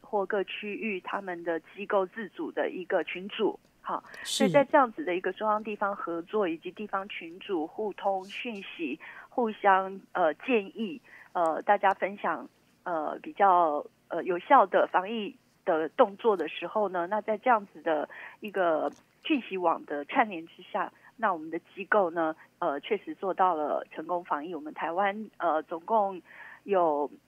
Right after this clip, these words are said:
Speaker 1: 呃，一千多家机构，哈。
Speaker 2: 是。
Speaker 1: 那，呃，这次的疫情是零确诊。
Speaker 2: 是。
Speaker 1: 好，所以这是一个，呃，刚才讲过，呃，长者可能是比较体弱、慢性病多，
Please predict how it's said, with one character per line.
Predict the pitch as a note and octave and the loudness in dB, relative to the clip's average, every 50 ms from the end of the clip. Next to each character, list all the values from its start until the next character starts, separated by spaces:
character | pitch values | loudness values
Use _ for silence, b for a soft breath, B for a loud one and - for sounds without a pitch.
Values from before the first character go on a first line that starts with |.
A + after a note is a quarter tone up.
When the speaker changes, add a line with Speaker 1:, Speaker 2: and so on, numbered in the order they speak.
| _ - | _ -4
Speaker 1:
呃， | - F3 D#3+ C#3+ - | 0 0 0 2 2
一 | A#3 C#4+ | 0 -2
千 | - - C#4 A#3+ A#3 | 0 0 -2 -2 0
多 | A3 A3+ G#3+ | 2 0 2
家 | G3 - F#3+ F#3+ G3 | 4 4 4 4 2
机 | - - G3 G3 F3+ | -2 -8 -10 -6 0
构， | - G#3 F3 D#3+ - | 4 6 6 6 4
哈。 | - - F#3+ F3 D#3 - | 0 0 2 2 2 2
Speaker 2:
是。 | - - D#4+ D#4 C#4 | 0 0 2 4 4
Speaker 1:
那， | A3+ A3 G3+ F#3+ F3+ E3 G3+ - _ - | 6 6 6 6 4 2 -4 -12 _ -4
呃， | - E3+ D#3+ - | -2 -2 -2 -2
这 | - - A#3+ G#3+ | 0 0 0 0
次 | - - A3 G#3 | 0 -2 -2 -2
的 | E3+ - | -2 -2
疫 | - G#3+ | -2 -6
情 | F3+ - - - | -8 -10 -12 -14
是 | - - F#3+ F#3 | -10 -10 -8 -4
零 | E3+ E3+ D#3 D3+ E3 F3+ | -4 -4 -4 -4 -8 -10
确 | - - A3+ F#3 D#3+ D3 | -6 -2 -2 0 -2 -2
诊。 | - - D3 - - - _ _ | -4 -4 -6 -6 -6 -8 _ _
Speaker 2:
是。 | - - - - C#4 | -6 -2 2 2 4
Speaker 1:
好， | G3+ D3+ - - | 2 2 0 -2
所 | - G#3+ | -2 -2
以 | - - | -2 0
这 | C4 B3 | -4 -4
是 | A#3+ - B3 A3+ | -4 -4 -6 -6
一 | G3+ | -4
个， | F#3+ G#3 G3 F3+ D3 F2 - - - | 2 4 4 4 4 2 0 -4 -4
呃， | - E3+ D3+ C3 | -4 -4 -4 -2
刚 | - G#3+ G#3+ | -2 -2 -2
才 | G3+ F#3+ | -2 -2
讲 | F3+ G3+ F3 - | -2 -4 -4 -4
过， | E3 G#3 G3 F#3 F3 - B B B B B B B B | -2 0 0 2 0 0 B B B B B B B B
呃， | - F#3 F3+ E3+ D#3+ E3 | 0 2 2 2 2 4
长 | - - F#3 G#3 A#3+ | 4 4 4 4 0
者 | B3 - F#3 F3 | -4 -2 -2 -2
可 | - - | -4 -8
能 | D#3+ E3 D#3+ | -8 -8 -8
是 | - - A3 | -8 -8 -10
比 | E3+ | -6
较 | D#3+ - G3 | -2 -2 -2
体 | F#3 - - E3 E3 | -2 -2 -8 -10 -8
弱、 | E3 D#3+ - A#3 A3 G3+ F3+ F3 | -2 2 4 6 8 6 6 4
慢 | G3 A3 A3 | 2 -2 -4
性 | - A3 G#3+ | -4 -10 -10
病 | G#3 A3 G#3+ G#3 G3 | -8 -8 -8 -6 0
多， | - A3+ G#3+ G#3 G#3 G#3 G#3 G3+ G3 G#3+ | 2 2 4 6 8 8 8 8 6 4